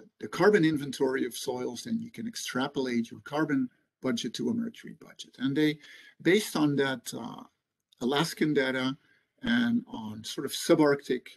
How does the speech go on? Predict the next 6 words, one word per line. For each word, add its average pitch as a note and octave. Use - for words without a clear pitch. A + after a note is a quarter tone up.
literature E3
data, A#2+
they, A2+
they G#2+
extrapolated, C3
uh, G#2+